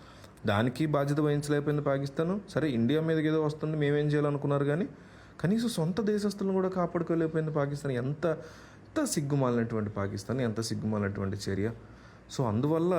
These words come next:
ఈ ఆపరేషన్ సింధూర్ అనే పేరు పెట్టడానికి ముఖ్య కారణం ఏంటంటే, ఇన్నాళ్ళు చేతకానటువంటి పాకిస్తాన్ ఆఖరి చేతకాని పని చేసింది. అదేంటంటే, ఈ సై-, ఎవరైతే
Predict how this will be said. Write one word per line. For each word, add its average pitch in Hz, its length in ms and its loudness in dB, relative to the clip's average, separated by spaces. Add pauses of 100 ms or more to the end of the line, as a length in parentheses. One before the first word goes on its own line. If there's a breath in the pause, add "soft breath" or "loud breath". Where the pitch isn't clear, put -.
ఈ 165 160 2
ఆపరేషన్ 160 680 0
సింధూర్ 147 400 0
అనే 139 140 0
పేరు 123 280 0
పెట్టడానికి 135 460 0
ముఖ్య 107 360 -2
కారణం 120 400 0
ఏంటంటే, 123 360 -4
ఇన్నాళ్ళు 147 600 2
చేతకానటువంటి 131 920 0 (400 loud breath)
పాకిస్తాన్ 120 520 0
ఆఖరి 165 600 2
చేతకాని 147 560 0
పని 131 260 0
చేసింది. 107 460 2
అదేంటంటే, 113 600 2 (1200 loud breath)
ఈ 139 100 0
సై-, - 400 -2 (100)
ఎవరైతే 170 680 2